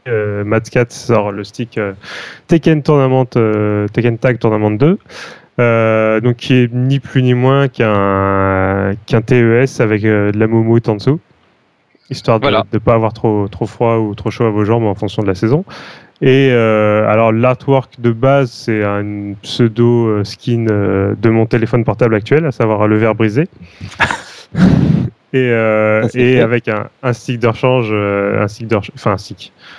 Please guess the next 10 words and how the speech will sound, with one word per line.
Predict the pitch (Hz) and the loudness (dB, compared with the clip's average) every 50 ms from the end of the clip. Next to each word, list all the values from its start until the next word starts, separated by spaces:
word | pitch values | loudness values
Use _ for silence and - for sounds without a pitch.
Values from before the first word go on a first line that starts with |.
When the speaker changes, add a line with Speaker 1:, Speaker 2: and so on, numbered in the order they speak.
| - - - | -20 -10 -4
Speaker 1:
un | - 117 117 120 | -2 0 2 2
artwork | 117 117 - 139 131 120 | 0 2 2 0 2 2
de | 117 117 | 0 -2
rechange, | 107 - - 131 120 - - | -2 -2 -2 -4 -2 -2 -2
pardon, | 117 107 107 113 127 135 127 113 | -2 -2 0 -2 -2 -2 -2 -2
euh, | 104 | -2
qu'on | 110 117 104 | -4 -4 -6
peut | 104 - 113 104 | -2 -2 -4 -4
facilement | 104 107 - - 131 120 - - 123 117 117 117 120 127 120 | -4 -6 -2 0 0 0 0 -2 -4 -2 0 0 0 0 0
changer. | - 120 110 101 95 | -2 -2 -2 -2 -4